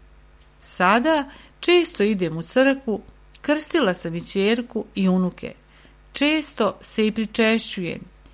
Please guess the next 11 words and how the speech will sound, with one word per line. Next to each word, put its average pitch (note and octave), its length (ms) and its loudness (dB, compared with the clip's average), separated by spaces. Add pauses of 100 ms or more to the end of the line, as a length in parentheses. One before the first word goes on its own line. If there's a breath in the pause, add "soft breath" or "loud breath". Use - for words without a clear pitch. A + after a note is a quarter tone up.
(360 soft breath)
i E3+ 100 -8
život A#3+ 440 0
mi G3+ 100 0
je F3+ 60 -2
postao G3+ 760 0 (120)
lak G#3 380 2
i D#3+ 40 -8
srećan G#3 680 -4 (460 soft breath)
i G3 100 -2
ne G3+ 260 2
znam B3+ 440 0